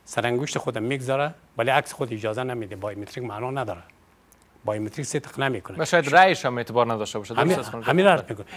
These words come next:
Speaker 1: یعنی شما چی می‌کنین؟ و در صورتی که واقعیت موجودی افغانستان این نیست، با کمال تأسف.
Speaker 2: مهم.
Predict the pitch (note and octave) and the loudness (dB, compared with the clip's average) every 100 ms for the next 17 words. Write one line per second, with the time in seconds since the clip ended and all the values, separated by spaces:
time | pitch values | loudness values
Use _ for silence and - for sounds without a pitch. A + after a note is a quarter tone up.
0 | - D#3+ D#3 - F#3+ F3 F3+ A#2 - F2 | -8 -2 0 2 2 2 0 -2 -6 -16
1 | - _ _ _ _ - - C3 C3 A2+ | -18 _ _ _ _ -20 -12 -2 2 4
2 | B2+ - F#3 - D#3 C3+ A#2 B2+ A#2 A#2+ | 4 4 2 2 0 0 0 -2 -2 -2
3 | A#2+ A2 A#2 A2+ - - A#2 D#3 D3 - | -4 -4 -4 -4 -6 -10 -4 -4 -4 -6
4 | C#3 A#2 F#3 F3+ D#3 D3 B2 G2 - F2 | -6 -4 -6 -4 -4 -2 -6 -6 -10 -12
5 | - G2+ - A#2 | -12 -14 -16 -14